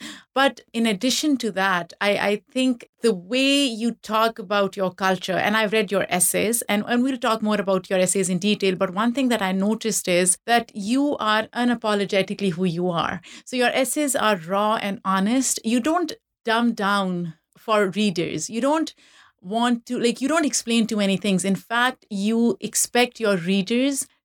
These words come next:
to be able to understand what you're saying. And even now you use the word mehndi in a very unapologetic way. And that's something that I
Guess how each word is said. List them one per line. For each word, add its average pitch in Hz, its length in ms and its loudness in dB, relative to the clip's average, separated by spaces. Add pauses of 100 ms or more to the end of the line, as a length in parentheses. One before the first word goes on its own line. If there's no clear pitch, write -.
to 233 80 -6
be 233 300 2
able 233 280 -2
to 233 140 -4
understand 202 640 2
what 175 160 -6
you're 196 100 0
saying. 180 460 0
And 214 140 0
even 247 260 0
now 220 200 2
you 220 160 0
use 202 420 -2
the 196 100 0
word 190 260 2
mehndi 185 640 0 (140)
in 226 120 -2
a 233 100 2
very 233 360 2
unapologetic 202 880 0
way. 175 340 0
And 214 200 0
that's 240 240 2
something 233 300 0
that 214 120 0
I 190 300 0